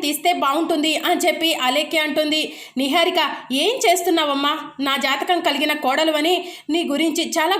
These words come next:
గొప్పగా అనుకున్నాను, నువ్వెందుకు ఇలా ఆలోచిస్తున్నావు?" అని చెప్పి వేదవతి అంటూ ఉంటుంది. "ఇంత అర్థం పర్థం లేకుండా ఎలా మాట్లాడుతున్నావమ్మా?" అని చెప్పి ప్రసాదరావు అంటూ ఉంటే, "నిహారిక ఏం తప్పు మాట్లాడింది? కరెక్ట్గానే మాట్లాడింది కదా" అని చెప్పి రుద్రాణి అంటుంది.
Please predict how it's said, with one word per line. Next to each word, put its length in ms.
గొప్పగా 300
అనుకున్నాను, 580
నువ్వెందుకు 580
ఇలా 280
ఆలోచిస్తున్నావు?" 800
అని 300
చెప్పి 240
వేదవతి 520
అంటూ 300
ఉంటుంది. 440
"ఇంత 200
అర్థం 520
పర్థం 240
లేకుండా 500
ఎలా 280
మాట్లాడుతున్నావమ్మా?" 840
అని 200
చెప్పి 260
ప్రసాదరావు 480
అంటూ 320
ఉంటే, 420
"నిహారిక 460
ఏం 160
తప్పు 280
మాట్లాడింది? 600
కరెక్ట్గానే 500
మాట్లాడింది 500
కదా" 200
అని 260
చెప్పి 380
రుద్రాణి 460
అంటుంది. 640